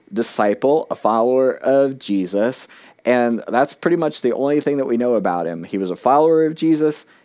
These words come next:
and he lived in Damascus. And, uh, so the Lord spoke to him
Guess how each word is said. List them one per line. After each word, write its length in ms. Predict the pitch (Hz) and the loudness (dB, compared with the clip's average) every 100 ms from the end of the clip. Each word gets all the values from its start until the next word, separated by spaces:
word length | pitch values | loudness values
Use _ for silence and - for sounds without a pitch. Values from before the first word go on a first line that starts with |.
| - | -10
and 140 | 101 | -2
he 60 | 104 | 0
lived 480 | 107 123 131 131 113 - | 2 4 4 2 -10 -4
in 340 | 113 117 113 107 - - 95 | 0 2 0 -2 -12 -18 -4
Damascus. 1000 | 113 104 104 101 104 - - 71 - - _ _ | -2 0 0 -2 -4 -8 -6 -6 -6 -16 _ _
And, 640 | 95 98 95 92 90 90 - _ _ | -4 -2 -2 -4 -4 -6 -8 _ _
uh, 500 | - 92 87 87 58 - - _ _ _ - | -6 -2 -2 -2 -6 -10 -20 _ _ _ -10
so 420 | - 123 113 - - | 2 4 2 -2 -6
the 120 | 104 | -2
Lord 240 | 113 127 | 0 0
spoke 460 | - - 127 131 - | -2 0 0 0 -4
to 100 | 160 | -8
him 320 | 143 160 170 | -4 -2 -2